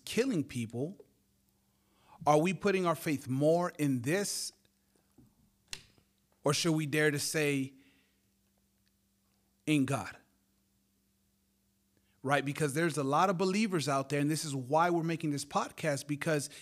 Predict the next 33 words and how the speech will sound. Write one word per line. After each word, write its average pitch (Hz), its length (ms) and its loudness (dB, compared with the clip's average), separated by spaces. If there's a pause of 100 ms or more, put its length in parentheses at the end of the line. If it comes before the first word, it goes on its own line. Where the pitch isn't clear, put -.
if 127 160 -4
you're 185 120 4
the 160 220 -2
unbeliever, 147 600 0
we're 175 140 2
gonna 180 180 -2
get 175 180 0
to 165 120 -6
you 147 100 0
right 139 180 0
now, 180 220 0
but 139 160 -2
if 135 160 -2
you're 180 140 4
the 160 120 0
believer 156 420 -2
and 147 80 2
you're 143 100 2
not 135 160 -2
going 135 220 -2
back 127 200 -4
to 113 80 -14
church, 120 280 -6
there's 120 120 -6
something 110 400 -6
wrong. 139 280 -4 (880)
They've 156 180 0
accomplished 147 1000 0
what 143 220 0
they 139 140 2
wanted 127 320 0
to 113 100 -6
do 104 280 -8